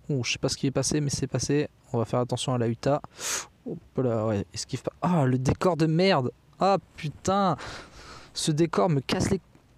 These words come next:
<laughs> je crois que la Uta, elle a fait la même que moi. Bon, parfait. Franchement, cette spé permet de sauver la vie. En plus, ah, voilà, nickel. On a défoncé la Big Mom. On a permis de, d'assister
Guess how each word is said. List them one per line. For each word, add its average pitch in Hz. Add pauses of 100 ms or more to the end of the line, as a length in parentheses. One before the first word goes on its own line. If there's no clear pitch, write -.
(240)
<laughs> 147
je -
crois 170
que -
la 185
Uta, 170
elle 180
a 160
fait 156
la 143
même 147
que -
moi. 147 (520)
Bon, 160
parfait. 143
Franchement, 185 (380)
cette 165
spé -
permet 151
de -
sauver 185
la 170
vie. 175
En 139
plus, 139
ah, 110
voilà, 101
nickel. 110
On 120
a 110
défoncé 139
la 143
Big 135
Mom. 151
On 147
a 139
permis 147
de, 127
d'assister 143